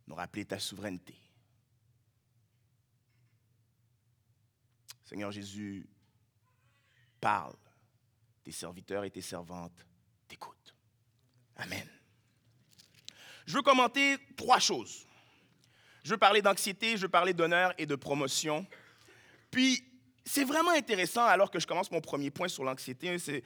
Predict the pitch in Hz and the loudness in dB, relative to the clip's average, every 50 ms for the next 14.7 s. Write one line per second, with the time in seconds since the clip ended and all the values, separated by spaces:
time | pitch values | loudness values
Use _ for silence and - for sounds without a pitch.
0 | - - - 147 139 - _ - - 254 240 - - - - - _ _ _ - | -10 -6 -2 -2 -2 -2 _ 2 2 2 2 2 -4 -14 -20 -20 _ _ _ -6
1 | 175 156 156 147 139 135 - - - 135 131 - 156 170 160 143 120 - - 165 | 0 2 2 2 2 0 -4 -6 -6 -6 -8 -6 -4 -4 -4 -4 -4 -6 -8 -8
2 | 196 214 - 180 - - 302 285 - - - 175 180 180 196 220 262 285 302 294 | -6 -4 -4 -6 -6 -6 -10 -12 -12 -12 -10 -8 -6 -4 -4 -2 -2 -2 -2 -4
3 | - - _ _ _ _ _ _ - - 151 - - - - 480 - - - 190 | -10 -20 _ _ _ _ _ _ -6 -4 -2 -2 0 2 4 2 2 2 -2 -4
4 | 185 180 170 156 143 131 143 170 - - - _ _ _ _ _ _ _ _ _ | -4 -2 -2 0 0 0 0 -2 -6 -12 -16 _ _ _ _ _ _ _ _ _
5 | _ _ _ _ _ _ _ _ _ _ _ _ _ - - 427 - - - 208 | _ _ _ _ _ _ _ _ _ _ _ _ _ -8 -6 -2 0 2 2 2
6 | 170 151 - 277 208 185 202 - - - - - 190 190 - - - - - 277 | 0 0 0 2 2 2 0 -4 -8 -10 -4 -2 -2 -2 -2 -2 -2 0 0 0
7 | 202 151 180 226 285 330 254 254 240 190 180 180 160 - - 220 220 214 254 277 | 0 0 -2 0 0 2 2 0 0 -2 -4 -6 -6 -6 -6 -4 0 0 0 0
8 | - 165 135 - - - - - - - - - - 220 226 214 196 170 127 127 | -2 -4 -10 -10 -12 -6 -2 0 4 4 2 2 2 0 2 2 4 2 2 0
9 | - - - _ _ _ _ _ _ _ _ - - 233 233 247 262 277 285 247 | -2 -12 -18 _ _ _ _ _ _ _ _ -2 0 2 4 4 4 4 4 2
10 | 185 160 269 294 320 311 285 240 196 160 151 190 190 190 180 180 196 240 277 - | 2 4 4 4 6 6 4 4 2 0 -4 2 4 4 6 6 4 2 0 -4
11 | - - - - - _ _ _ _ _ _ _ _ _ _ _ _ - - 160 | -6 -14 -18 -20 -20 _ _ _ _ _ _ _ _ _ _ _ _ -6 -2 0
12 | 156 - - - - 220 208 208 214 214 226 233 233 233 240 240 - _ _ _ | 0 2 2 2 2 0 0 0 -2 -4 -4 -4 -4 -4 -4 -6 -12 _ _ _
13 | _ - - - - - - - 165 156 151 151 151 147 151 156 156 156 - _ | _ -18 -14 -12 -10 -8 -8 -8 -10 -10 -8 -6 -4 -4 -4 -6 -8 -8 -12 _
14 | _ _ _ _ - - - 180 175 170 170 170 175 175 | _ _ _ _ -14 -12 -10 -6 -2 -2 0 0 0 -2